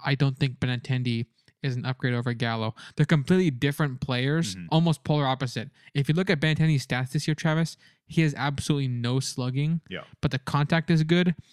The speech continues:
Speaker 1: and the on base, he's actually walking a really good amount. But Gallo's a wa-, a big walker,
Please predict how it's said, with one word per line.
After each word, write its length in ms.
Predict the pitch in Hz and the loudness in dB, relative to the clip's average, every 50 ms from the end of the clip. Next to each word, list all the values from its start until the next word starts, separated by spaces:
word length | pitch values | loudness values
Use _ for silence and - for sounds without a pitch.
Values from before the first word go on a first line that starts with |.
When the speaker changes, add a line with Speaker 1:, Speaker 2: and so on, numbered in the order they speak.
| _ _ _ _ _ | _ _ _ _ _
Speaker 1:
and 120 | - 143 139 | 0 0 2
the 80 | 135 | 2
on 180 | 135 139 135 127 | 2 0 0 0
base, 280 | 131 135 139 135 127 - | 0 0 0 0 -2 -4
he's 180 | - 143 135 139 | -4 -4 -2 -2
actually 260 | 135 - - 131 131 | -2 -2 -2 -2 0
walking 260 | 123 127 - - 123 | 0 -2 -2 -4 -6
a 60 | 120 | -4
really 220 | 117 127 120 117 113 | -4 -4 -4 -2 -4
good 120 | 120 113 | -4 -4
amount. 300 | 113 113 113 110 113 - - - - - - - | -4 -4 -4 -4 -6 -8 -12 -20 -20 -20 -20 -6
But 160 | - 143 131 - | -6 -6 -2 0
Gallo's 320 | 160 170 196 190 160 139 | 2 4 4 4 4 4
a 60 | 127 | 2
wa-, 240 | 117 117 123 123 - - | 2 0 0 -2 -2 -2
a 60 | 143 | -4
big 240 | 127 127 135 135 135 | -4 -2 -4 -2 -2
walker, 500 | 143 135 127 143 147 - 170 170 175 | -2 -2 -2 -4 -6 -6 -6 -6 -6